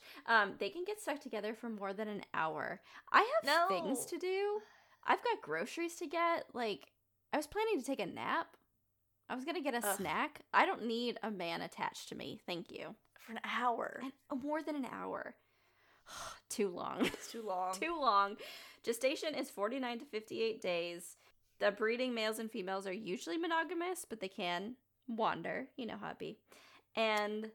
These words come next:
Speaker 2: Yep.
Speaker 1: there's usually, like I said, that only that one breeding vixen. There can be a couple, depending on the size of the family. And other, like, the non-breeding vixens can still breed, and they still can get pregnant, but oftentimes
Speaker 2: Okay.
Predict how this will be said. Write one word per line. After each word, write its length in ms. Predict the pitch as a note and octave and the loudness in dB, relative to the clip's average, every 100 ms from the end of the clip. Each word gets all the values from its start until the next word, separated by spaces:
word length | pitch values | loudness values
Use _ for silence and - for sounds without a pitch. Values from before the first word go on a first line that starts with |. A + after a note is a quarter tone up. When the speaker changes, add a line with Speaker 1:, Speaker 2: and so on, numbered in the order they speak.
| - | -8
Speaker 2:
Yep. 140 | A#3 - - | -6 -4 2
Speaker 1:
there's 180 | C4 | 2
usually, 280 | C4+ B3+ C4 | 2 0 2
like 140 | A#3+ G3+ | 2 0
I 40 | |
said, 260 | A#3 F3+ E3+ | -2 -2 -2
that 140 | F#3 | -2
only 320 | - F#3 F#3+ F#3+ | 0 -2 -2 0
that 220 | F3+ E3+ | -2 0
one 320 | E3+ E3+ F3 | 2 2 0
breeding 340 | E3+ E3 E3+ | -4 -6 -6
vixen. 460 | E3+ F3 - F3 E3 | -6 -8 -4 -4 -4
There 100 | E3 | -6
can 260 | - F3 E3+ | -6 -6 -4
be 300 | D#3+ D#3+ - | -4 -6 -8
a 40 | - | -4
couple, 500 | C4 B3+ C#4+ C#4 C4+ | -4 0 2 2 2
depending 340 | A3+ G3+ F#3 | -2 -2 -2
on 60 | E3+ | -2
the 60 | |
size 220 | A3 F3 G#3+ | -2 -4 -4
of 60 | |
the 80 | - | -8
family. 640 | - G#3+ G#3 G#3+ G#3 G#3 - - - _ - | -4 -4 -2 -4 -4 -6 -10 -20 -20 _ 0
And 420 | G3+ F#3+ F#3 F#3 - _ - | 2 2 0 -6 -14 _ 2
other, 260 | A#3 E4+ E4+ - | 2 2 -2 0
like, 140 | G3+ - | 0 2
the 80 | |
non-breeding 1080 | G3 F#3+ G3 D#4 - _ _ F#3+ - F#3+ G3 | 2 4 2 0 -6 _ _ -10 0 2 2
vixens 520 | G#3 E3+ - F#3 F#3 - | 0 -4 -2 -2 -2 -6
can 140 | F#3 | -8
still 220 | - F3 | -2 -2
breed, 420 | F3 D3+ D3+ F#3 G3 | -2 -4 -2 -2 -2
and 100 | D#3 | -4
they 80 | |
still 260 | E3+ - E3 | -4 -2 -4
can 180 | - E3+ | -4 -4
get 180 | F3+ - | -4 -4
pregnant, 400 | D#3+ A3 C#4+ C#4+ - | -4 -2 -4 -6 -4
but 200 | F3+ - - | -4 -4 -4
oftentimes 460 | - F#3+ G#3 A#3+ G3 | -4 -2 -4 0 2
Speaker 2:
Okay. 200 | G3 | 2